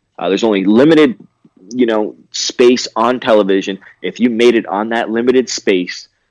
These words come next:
then you were made. You're a made company. People believed in you. People will watch. But I mean, you know what, Dennis?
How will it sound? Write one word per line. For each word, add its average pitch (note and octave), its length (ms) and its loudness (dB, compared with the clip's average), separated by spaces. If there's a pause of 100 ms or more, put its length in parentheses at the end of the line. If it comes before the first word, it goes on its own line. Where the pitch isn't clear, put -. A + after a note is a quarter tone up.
(200)
then F#2 460 -4
you A2 100 -2
were A2 120 2
made. F#2+ 280 -2
You're G2+ 140 2
a - 20 2
made G#2 220 0
company. G2+ 640 -6
People G2+ 220 -6
believed G2+ 320 2
in G2+ 120 -2
you. G2 100 0
People F#2+ 300 -6
will E2+ 160 0
watch. D#2 400 -2 (580)
But B2+ 100 0
I C3+ 100 2
mean, C#3 300 2 (140)
you B2+ 120 -2
know C3+ 100 -2
what, C#3 220 -2
Dennis? D#3 420 -4